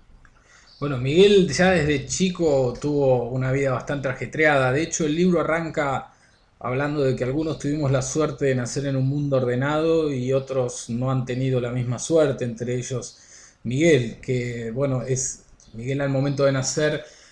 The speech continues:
su madre tenía tuberculosis, con lo cual fue separado de, de, de su madre al momento de nacer y llevado a un orfanato,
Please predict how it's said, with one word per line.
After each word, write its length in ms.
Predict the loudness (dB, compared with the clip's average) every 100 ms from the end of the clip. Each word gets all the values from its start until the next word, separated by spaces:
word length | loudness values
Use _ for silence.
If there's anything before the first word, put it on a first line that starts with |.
| _ _ -20 -20 _ _
su 160 | -6 0
madre 300 | 4 4 4
tenía 300 | 2 0 0
tuberculosis, 840 | 2 2 2 6 8 8 6 6 4
con 180 | -4
lo 100 | -2
cual 320 | 2 4 4 0
fue 260 | 0 2
separado 960 | 2 0 0 2 6 6 6 4 0 -10
de, 340 | -6 -4 -4 -6
de, 180 | -6 -4
de 120 | -6
su 160 | -4
madre 480 | -2 2 4 4 2
al 100 | 2
momento 360 | 0 -2 -2 -2
de 80 | -2
nacer 540 | -2 2 4 4 4
y 80 | -2
llevado 500 | -2 0 0 2 2
a 180 | 2 2
un 540 | 0 -2 -2 -4 -6 -12
orfanato, 880 | -12 -10 -6 -2 0 0 -4 -6